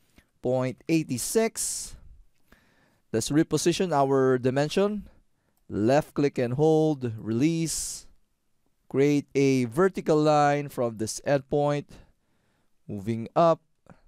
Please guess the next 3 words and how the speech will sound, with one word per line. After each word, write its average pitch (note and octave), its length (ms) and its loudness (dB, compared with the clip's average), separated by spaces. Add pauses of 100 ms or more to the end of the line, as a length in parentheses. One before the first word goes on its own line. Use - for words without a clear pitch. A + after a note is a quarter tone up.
(920)
Length C3+ 520 0 (360)
to B2 140 -8
be B2 580 -4